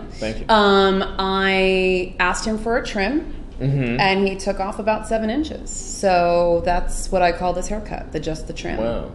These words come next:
Speaker 2: Yeah.
Speaker 1: Now, when you're in the seat and he's chopping off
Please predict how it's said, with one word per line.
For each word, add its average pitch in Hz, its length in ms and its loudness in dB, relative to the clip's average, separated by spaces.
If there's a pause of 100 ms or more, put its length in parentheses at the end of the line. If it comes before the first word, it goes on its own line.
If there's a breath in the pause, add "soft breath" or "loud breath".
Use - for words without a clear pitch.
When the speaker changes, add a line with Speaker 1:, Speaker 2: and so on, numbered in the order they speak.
(100)
Speaker 2:
Yeah. - 200 -8 (640 loud breath)
Speaker 1:
Now, 135 460 4
when 135 220 0
you're 196 440 2 (200)
in 151 180 2
the 131 60 0
seat 104 520 -2 (200)
and 117 160 0
he's 139 840 0
chopping 120 400 2
off 107 440 0